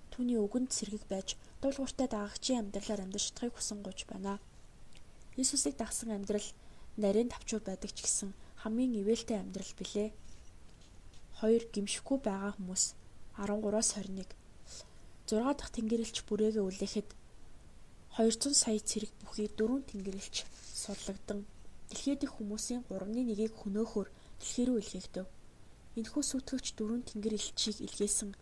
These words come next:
бухны зориглон бурханлаг бус хүмүүсийг гимшигд дуудах байв. Бидэнд Бурхны сануулж буй гэмших сэтгэлийг зөвшөөрч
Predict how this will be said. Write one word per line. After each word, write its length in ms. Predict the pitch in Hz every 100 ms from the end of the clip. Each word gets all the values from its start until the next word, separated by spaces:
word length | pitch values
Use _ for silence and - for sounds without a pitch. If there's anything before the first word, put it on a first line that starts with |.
| - - - -
бухны 320 | - - 262
зориглон 480 | 262 196 - 202 196 - - - -
бурханлаг 420 | 202 240 - 302 -
бус 240 | 262 -
хүмүүсийг 480 | 226 226 - 247 -
гимшигд 480 | 196 - 277 269 175
дуудах 240 | 180 - -
байв. 160 | 185 - - - - - - - - - - - - - -
Бидэнд 360 | 240 - 311 302
Бурхны 300 | 226 - 277
сануулж 480 | - 208 214 220 -
буй 240 | 240 247 - - - - - - - -
гэмших 320 | 214 214 - 277
сэтгэлийг 440 | - 220 214 214
зөвшөөрч 340 | - - 233